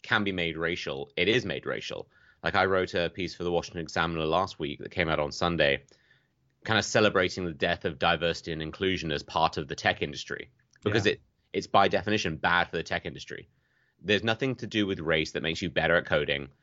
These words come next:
Speaker 1: I don't care if everyone is black, everyone is Asian, everyone is white. It doesn't matter. It should just be the best employees.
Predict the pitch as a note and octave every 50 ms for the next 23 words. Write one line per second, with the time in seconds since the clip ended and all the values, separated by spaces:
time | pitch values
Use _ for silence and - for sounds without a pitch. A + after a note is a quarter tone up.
0 | _ _ - - F#2+ G#2 A2+ G#2+ - - G2+ F2+ F2 - - F#2 G2+ F2 F2 F#2+
1 | F#2 F#2 F2+ F2 D#2+ - F2 E2+ D#2+ D2+ D#2 D#2 - - F2+ E2+ E2+ F2 E2+ E2
2 | D2 C#2+ D#2 D#2 C#2+ C#2+ D2+ D2 - - E2+ D#2+ D2+ D2+ C#2+ - D#2 D2+ D2 C2
3 | C#2 C#2 F2 G2+ G#2+ - - E2 D2+ D2 - D#2 D2 C#2+ C#2+ - C#2+ - - F2
4 | D#2 - - E2+ D#2 D#2+ - D#2+ D2 - - E2 D2 - D#2 D2+ D2+ C#2 - G1+
5 | - - -